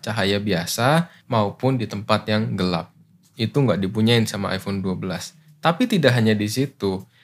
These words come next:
Si iPhone dua belas Pro, dia punya satu keunggulan di fitur video. Ya, dua-duanya memang bisa mendukung Dolby Vision.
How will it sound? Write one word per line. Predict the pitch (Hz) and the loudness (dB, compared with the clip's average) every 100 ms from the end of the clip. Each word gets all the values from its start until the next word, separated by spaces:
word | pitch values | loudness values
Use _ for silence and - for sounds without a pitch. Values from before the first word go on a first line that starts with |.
| _ | _
Si | - - 151 | -6 -2 2
iPhone | - 180 196 220 214 | 4 4 4 4 6
dua | 175 156 | 4 2
belas | 131 123 123 | 4 2 2
Pro, | - - 120 87 104 131 110 | -2 0 0 2 -2 -6 0
dia | 113 143 | 2 2
punya | 143 139 127 123 123 120 - | 0 0 2 4 2 0 -8
satu | - 131 123 135 | 0 2 4 0
keunggulan | 131 120 135 131 156 110 104 107 110 | 0 0 2 4 2 2 2 0 0
di | 110 110 | 2 2
fitur | - 127 123 - 143 135 | 2 0 0 0 2 2
video. | - 127 120 117 120 117 117 110 90 - _ | 2 2 4 4 4 4 4 2 0 -6 _
Ya, | - 110 104 | -2 2 4
dua-duanya | 110 113 110 127 190 262 220 | 4 4 4 4 4 4 4
memang | 190 123 101 110 113 | 4 2 0 0 0
bisa | 107 117 | 0 2
mendukung | 113 113 110 107 - 165 196 190 _ _ | 2 4 2 0 2 4 4 0 _ _
Dolby | - 117 113 110 | 4 8 8 6
Vision. | 113 113 - 120 110 90 | 4 2 2 2 2 0